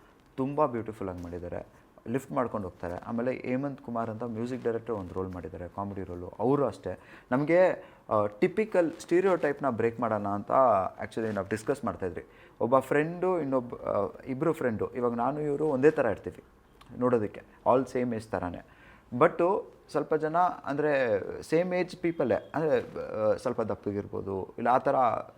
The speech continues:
ಲುಕ್ಸು ಕೂಡ ನಮಗೆ ಓಕೆ, ಅದನ್ನು ತಗೊಂಡು ಬರೋಣ,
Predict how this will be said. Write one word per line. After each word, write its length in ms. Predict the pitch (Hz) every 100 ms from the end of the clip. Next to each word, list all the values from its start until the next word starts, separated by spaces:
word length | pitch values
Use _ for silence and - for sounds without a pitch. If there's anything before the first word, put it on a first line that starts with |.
| - -
ಲುಕ್ಸು 560 | - 131 131 - 139 113
ಕೂಡ 180 | 113 139
ನಮಗೆ 760 | 147 113 110 117 110 101 - - -
ಓಕೆ, 400 | 127 127 123 110 - -
ಅದನ್ನು 280 | - 127 151
ತಗೊಂಡು 320 | 147 143 160
ಬರೋಣ, 220 | 147 123